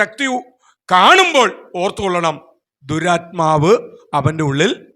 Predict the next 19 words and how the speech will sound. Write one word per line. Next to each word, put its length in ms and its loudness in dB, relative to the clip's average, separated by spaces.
പ്രവേശിച്ചു 640 -4
കഴിഞ്ഞു. 360 -6
മൂന്നാമത്തെ 960 2
ലക്ഷണമെന്ന് 760 0
പറയുന്നത്, 380 0
ഒരാളിൽ 440 4
ദുരാത്മാവ് 680 0
ബാധിച്ചു 540 0
എന്ന് 300 2
നമുക്ക് 320 0
മനസ്സിലാക്കാനുള്ള 680 0
മൂന്നാമത്തെ 520 0
ലക്ഷണം 220 -4
എന്ന് 120 -2
പറഞ്ഞാൽ, 280 2
ഇവൻ 240 -4
രാവും 720 4
പകലും 440 2
നിലവിളിച്ചുകൊണ്ടിരിക്കും. 920 -4